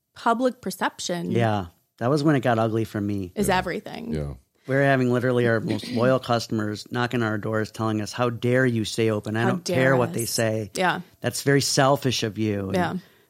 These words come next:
Speaker 2: their whole perception of us, who they love for every day since, just changed in one day.
Speaker 3: Really?
Speaker 1: Instantaneous. I
Speaker 3: Yeah.
Speaker 1: mean, it was,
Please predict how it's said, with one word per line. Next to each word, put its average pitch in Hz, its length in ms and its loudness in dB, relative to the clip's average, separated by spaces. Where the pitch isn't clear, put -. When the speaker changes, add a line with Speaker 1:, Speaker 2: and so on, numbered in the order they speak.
Speaker 2:
their 120 140 0
whole 156 280 8
perception 147 540 2
of 113 100 4
us, 110 180 2
who 147 140 2
they 131 140 4
love 127 520 4
for - 120 -8
every 147 160 6
day 151 160 6
since, 120 480 2
just - 200 -4
changed 135 400 2
in 110 120 2
one 127 220 4
day. 110 360 0
Speaker 3:
Really? 87 420 2
Speaker 1:
Instantaneous. 220 1040 4
I 247 120 0
Speaker 3:
Yeah. 262 40 6
Speaker 1:
mean, 269 200 6
it 254 180 4
was, 262 180 2